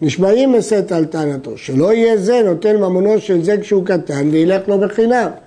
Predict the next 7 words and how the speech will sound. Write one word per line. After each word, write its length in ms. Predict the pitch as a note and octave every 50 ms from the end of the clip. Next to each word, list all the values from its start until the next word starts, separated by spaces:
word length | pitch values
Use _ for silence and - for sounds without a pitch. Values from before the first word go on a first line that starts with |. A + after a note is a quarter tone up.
| _ _ _ _ _ -
בלי 200 | D#3 E3 F#3+ F#3+
שבועת 380 | G3 G3 G3 F#3+ F#3+ F#3+ F#3+ G3+
הסת 320 | F3 - - A3 A#3 A3+ A3+
לפחות. 460 | A3 F#3 - - D#3 A#2 A2 G#2+ G#2+ - - _ _ - - - - -
ולזה 520 | C#3 D3 D3+ C#3+ C3 B2 C#3+ F#3+ A3+ A#3+ A3+
דעתי 500 | F#3 F#3+ F3+ E3 D3+ D3 - G3 F#3+ F3+
נוטה 500 | E3+ D#3 C#3+ B2+ - - G#3 A3+ C4